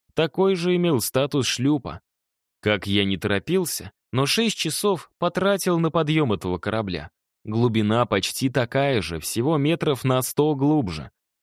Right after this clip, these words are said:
Тут дно ниже уходило. Корабль, конечно, пострадал серьёзнее, но и тут проблем в починке я не видел. Просто это заметно дольше по времени. А вот если бы я сам строил такой с нуля,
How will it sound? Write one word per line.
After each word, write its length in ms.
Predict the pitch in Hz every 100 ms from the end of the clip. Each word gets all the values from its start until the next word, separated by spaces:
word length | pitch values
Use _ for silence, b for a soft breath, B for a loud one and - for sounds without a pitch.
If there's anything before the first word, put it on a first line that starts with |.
| -
Тут 220 | 208 175
дно 200 | 180 196
ниже 340 | 185 208 160 101
уходило. 580 | 82 104 85 76 65 - _ _ -
Корабль, 460 | 180 233 202 156
конечно, 480 | - 175 180 170 151
пострадал 580 | 170 143 - 160 175 170
серьёзнее, 800 | - 165 175 180 92 80 65 - _ _ 139
но 120 | 175
и 80 | 175
тут 300 | 190 208 -
проблем 420 | 185 170 170 127
в 60 |
починке 600 | - 110 - 143 165 143
я 240 | 143 101 117
не 200 | 143 113
видел. 400 | 104 117 85 - _ _ -
Просто 400 | 202 233 214 -
это 220 | 202 175
заметно 480 | 135 160 185 180 165
дольше 440 | 151 208 180 -
по 160 | 113 123
времени. 480 | 139 143 78 64 - _ _ -
А 80 | 101
вот 180 | 107
если 380 | 98 101 98 98
бы 160 | 90 92
я 160 | 90
сам 320 | 90 156 196 185
строил 440 | - 180 156 92
такой 360 | 85 87 95 90
с 80 |
нуля, 340 | 107 110 80